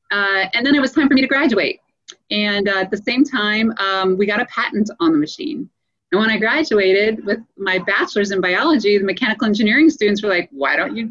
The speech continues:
do a master's in engineering, mechanical engineering?" And I thought, "No, I don't wanna be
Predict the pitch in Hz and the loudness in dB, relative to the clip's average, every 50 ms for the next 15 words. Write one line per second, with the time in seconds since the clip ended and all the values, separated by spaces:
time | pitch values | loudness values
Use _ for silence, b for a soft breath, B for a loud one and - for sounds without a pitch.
0 | 170 156 160 170 - 208 185 147 120 147 151 - - 196 202 190 180 165 170 165 | -2 0 0 0 0 2 2 2 2 0 -2 -2 -2 -2 0 0 0 0 0 0
1 | - - 151 151 147 175 190 233 311 440 466 370 240 156 113 117 131 147 160 165 | 0 0 0 2 2 4 4 4 4 4 4 2 2 0 -2 -4 -6 -8 -8 -8
2 | - - 202 208 208 277 226 220 220 285 339 262 185 170 175 180 226 220 185 151 | -6 -6 -4 -4 -2 0 2 2 4 4 4 4 4 2 2 0 0 -2 -2 -4
3 | - - 202 285 381 359 - - _ _ - 202 196 196 202 214 233 247 285 330 | -4 -4 -4 -2 -2 -2 -4 -6 _ _ -4 -2 0 2 2 2 2 2 2 4
4 | 370 339 320 403 | 4 4 4 4